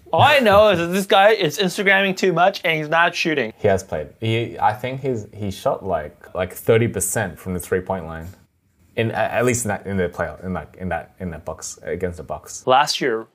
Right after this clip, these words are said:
Speaker 1: people were talking about Tyler Herro as if he was going to be the next generation of the Heat. And I believed it at that time. During the trade deadline, there was talk that maybe they need to include Tyler Herro in any package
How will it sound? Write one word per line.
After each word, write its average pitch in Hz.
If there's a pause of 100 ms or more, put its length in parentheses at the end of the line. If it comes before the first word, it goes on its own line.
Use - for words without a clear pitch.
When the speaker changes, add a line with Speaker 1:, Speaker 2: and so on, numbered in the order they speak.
(140)
Speaker 1:
people 131
were 110
talking 120
about 107
Tyler 113
Herro 110
as 110
if 107
he 120
was 113
going 110
to 110
be 110
the 107
next 110
generation 104 (380)
of 113
the 117
Heat. 113 (300)
And 123
I 139
believed 139
it 104
at 98
that 101
time. 101 (180)
During 151
the 139
trade 160
deadline, 120
there 117
was 107
talk 117
that 107 (360)
maybe 120
they 120
need 117
to 127
include 120 (220)
Tyler 120
Herro 131
in 104
any 113
package 110